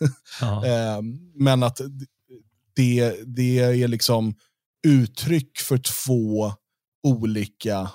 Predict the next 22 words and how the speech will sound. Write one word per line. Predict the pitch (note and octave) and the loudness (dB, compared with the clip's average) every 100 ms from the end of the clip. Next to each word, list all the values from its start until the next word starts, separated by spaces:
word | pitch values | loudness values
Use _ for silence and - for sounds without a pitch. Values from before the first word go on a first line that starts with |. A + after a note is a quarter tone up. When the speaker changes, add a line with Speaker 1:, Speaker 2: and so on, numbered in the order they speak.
| - | -4
Speaker 1:
ofta | A#2+ - A2 | -4 -2 -4
då | G2 | -4
ungdomliga | G2+ A#2 G#2 G#2 G2 G2 G2 F#2 | -2 -2 0 -2 -4 -4 -6 -6
livsstilar. | G#2 A#2+ - D#3+ A2+ - - - | -6 -4 -4 -6 -8 -12 -20 -8
Speaker 2:
Mm. | A#2 B2+ B2 D3 D3 _ - | -4 -4 -4 -8 -12 _ -8
Med, | D#3 F3 | -2 -2
med | F3+ F#3 G3 | -2 -2 0
en | G3 F#3 | 0 2
liten | E3 C#3 | 0 0
skillnad, | B2 C#3 A#2+ D#3 C3+ A2 | 0 0 0 0 0 0
och | B2+ | 0
det | D3 C3 | 0 0
är | A2 G#2+ G#2+ | 2 2 0
att, | G#2+ - | -2 -2
eh, | |
epadunken, | A#2+ A#2 C#3+ B2 B2 A#2+ D3 D3 - C3 A2 G#2+ - - - - - | -2 0 0 0 2 2 2 0 0 0 0 -2 -6 -20 -20 -20 -2
den | C3 C#3 C3+ | 0 2 2
är | A#2+ | 0
ju | A2+ A#2 | 2 2
mer | A#2 A2 G2+ G2+ G2+ F#2 | 2 0 0 0 -2 -2
som, | - A2+ G#2 G2+ G2+ | -2 -2 0 0 0
eh, | G2+ G2+ | 0 0